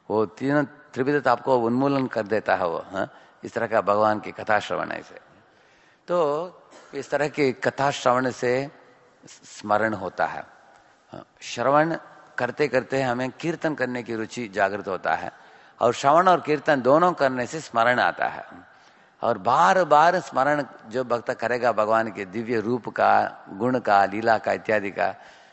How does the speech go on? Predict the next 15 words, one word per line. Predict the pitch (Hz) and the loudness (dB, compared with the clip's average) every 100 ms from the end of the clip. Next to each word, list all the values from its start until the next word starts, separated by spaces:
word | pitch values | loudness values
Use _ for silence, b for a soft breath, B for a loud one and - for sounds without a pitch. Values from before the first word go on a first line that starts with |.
| B | B
स्मरण | - 135 156 | -4 2 2
करते | 151 127 110 139 | 2 0 0 -2
करते | 131 117 | -2 0
उसमें | 147 127 110 127 | -2 -2 -6 -2
रमेगा, | 117 110 117 107 101 | 0 0 0 0 0
हाँ? | 95 110 - B B B B - | -2 -6 -10 B B B B -4
और | 113 135 | 2 2
इस, | 127 113 - - | 2 -4 -12 -12
इस | 135 | -4
तरह | 151 156 | 2 4
राम | 135 131 160 | 4 4 2
राम | 147 143 | 2 0
कर | 139 147 | 2 0
उसके | 143 123 - | 0 -2 -2
अंदर | 127 131 139 127 | -2 0 0 0